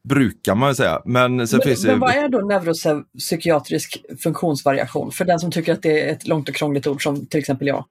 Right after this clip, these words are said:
Speaker 1: Det skulle kunna, skulle kunna, det som klassas där under. Men man också, man kan ju säga så här, eh, där skulle A D H D kunna komma under. Det skulle också kunna, eh, olika former av autism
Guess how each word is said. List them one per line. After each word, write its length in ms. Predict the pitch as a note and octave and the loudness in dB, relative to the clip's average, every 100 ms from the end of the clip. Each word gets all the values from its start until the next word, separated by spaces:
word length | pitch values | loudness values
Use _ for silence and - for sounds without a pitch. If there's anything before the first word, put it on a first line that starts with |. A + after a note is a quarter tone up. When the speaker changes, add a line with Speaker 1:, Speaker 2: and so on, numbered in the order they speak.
| - | -2
Speaker 1:
Det 160 | D3 | 0
skulle 280 | D3 - D#3 | 2 2 2
kunna, 580 | D3+ D#3+ D3 C#3+ C#3 C3 | 2 2 4 4 4 2
skulle 300 | - D3 A#2 | 2 2 2
kunna, 240 | C#3 C3 | 2 2
det 100 | B2+ | 2
som 100 | B2+ | 0
klassas 240 | C3+ A#2+ A2+ | -2 -2 2
där 180 | A#2+ C#3 | 2 4
under. 260 | G#2+ A2+ | 2 2
Men 300 | B2+ D3 D3 | 2 2 4
man 180 | C#3+ C#3 | 2 2
också, 140 | C3 | 0
man 240 | C3 C3 B2+ | -2 -2 -2
kan 200 | B2+ C3 | -2 0
ju 60 | |
säga 200 | B2+ A#2 | 0 0
så 100 | G2+ | 0
här, 140 | G2+ F#2 | 0 2
eh, 680 | - G2+ G2 F#2 F2+ F2 F2 | 0 2 4 4 2 0 -2
där 440 | F2+ - B2 B2 | -4 -2 0 0
skulle 360 | - A#2+ A2 A2 | -2 -2 0 2
A 100 | A2+ | 2
D 60 | |
H 160 | C3 C3+ | 4 4
D 160 | A#2+ F#3+ - | 2 -2 -2
kunna 160 | C3 C3 | -2 0
komma 260 | - C3+ | 0 2
under. 180 | C3 C#3+ | 2 0
Det 180 | F#3 A#2 | -4 -6
skulle 200 | - A#2+ | -2 -2
också 180 | - - | -2 -6
kunna, 540 | G#2 G2 F#2 F2 F#2+ F#2 F#2 F2+ | -4 -2 0 0 0 0 0 0
eh, 100 | E2+ F2 D#2 G2 G2 F2+ - | -2 -2 -4 -4 -4 -6 -8
olika 420 | - G#2+ G2 G2+ | -4 -2 -2 -4
former 300 | F#2+ G2+ F#2 | -2 -2 0
av 160 | E2+ E2 | 0 -2
autism 520 | - - - - E2 | -6 -8 -8 -6 -6